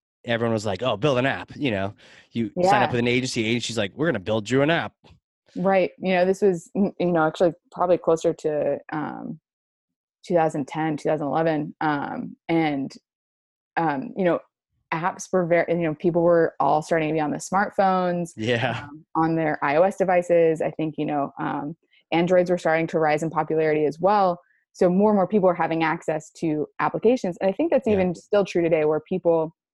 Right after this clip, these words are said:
Speaker 2: assume that an application is the best way forward, eh, you know, especially in healthcare too.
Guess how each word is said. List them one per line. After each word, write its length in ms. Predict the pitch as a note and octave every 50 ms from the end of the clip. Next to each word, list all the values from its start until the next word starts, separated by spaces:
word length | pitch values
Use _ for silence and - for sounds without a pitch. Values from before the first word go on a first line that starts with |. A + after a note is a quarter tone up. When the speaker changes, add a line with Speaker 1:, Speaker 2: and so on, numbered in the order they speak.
| _ _ -
Speaker 2:
assume 640 | D#3+ - - - F3 E3 D#3+ D3+ D3 D3+ E3 G3 - -
that 180 | F3 E3+ D#3 D3
an 80 | - -
application 800 | C#3+ D3+ - D3+ - - D#3 D#3 - - C#3+ C#3 C#3 C#3+ E3 - _ _ _ _ _ _ _
is 120 | - D#3 D3
the 80 | E3+
best 300 | - - D#3 C#3+ C#3+ - -
way 120 | C#3+ C#3+
forward, 400 | - - - - - - - - _ _ _ _ _ _ -
eh, 120 | E3+ - -
you 100 | - F#3+
know, 80 | F#3 E3+
especially 380 | E3 - - G#3 G#3 - F#3+ E3
in 60 | D#3
healthcare 420 | E3 E3 E3+ - - - - -
too. 240 | - - C#3 -